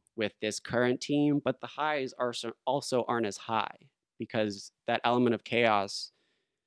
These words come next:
is what gave you that s-, inc-, like, uh, feeling of, of, uh,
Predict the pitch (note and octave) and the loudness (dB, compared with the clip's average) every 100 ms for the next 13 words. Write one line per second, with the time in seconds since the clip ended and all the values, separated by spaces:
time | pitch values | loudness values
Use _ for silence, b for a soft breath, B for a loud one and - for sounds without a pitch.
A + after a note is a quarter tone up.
0 | _ _ _ _ - A2 G2+ A2+ G#2+ - | _ _ _ _ -8 -8 -4 -2 -2 -4
1 | _ - A2 A2+ G#2+ G#2+ G2 - - - | _ -8 -6 -6 -6 -4 -4 -4 -10 -14
2 | - _ A#2+ - - - G#2 - _ _ | -18 _ -14 -14 -12 -6 -6 -8 _ _
3 | _ _ _ _ _ _ _ _ _ _ | _ _ _ _ _ _ _ _ _ _
4 | _ _ _ _ - G1+ - - _ - | _ _ _ _ -18 -16 -16 -20 _ 0
5 | E3 F3 C#3 A2+ A2 - _ _ _ G#2+ | 2 4 4 0 -4 -12 _ _ _ -8
6 | G#2 G#2 G#2 F#2+ | -8 -6 -6 -4